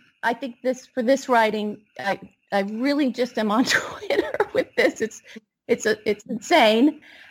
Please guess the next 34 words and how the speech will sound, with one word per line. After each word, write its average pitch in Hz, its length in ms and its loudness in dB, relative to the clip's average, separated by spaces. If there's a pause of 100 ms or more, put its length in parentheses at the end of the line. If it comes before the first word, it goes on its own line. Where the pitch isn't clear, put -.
(100)
um, 202 360 4
but 240 180 -4
that's 220 200 2
what 220 80 0
it 170 120 -4
is. 151 180 -2
So 208 120 -2
you 196 180 -2
can 202 200 -4
go 202 200 6
to 202 220 -4
my, 175 560 2
my 180 160 -2
Twitter 185 260 -4
page, 160 400 0
which 160 200 -4
is 160 120 -4
Lincoln's 180 540 4
Bible 147 640 2
with 151 140 -8
an 147 180 -4
S 151 240 -2
in 156 160 -4
there, 143 340 -2 (160)
um, 143 420 2 (920)
and, 160 480 4
uh, 147 460 4 (680)
and 156 420 0
there's 156 560 -2
a - 60 -4
pin 226 260 2
tweet 240 480 -2
at 165 240 0
the, 151 320 4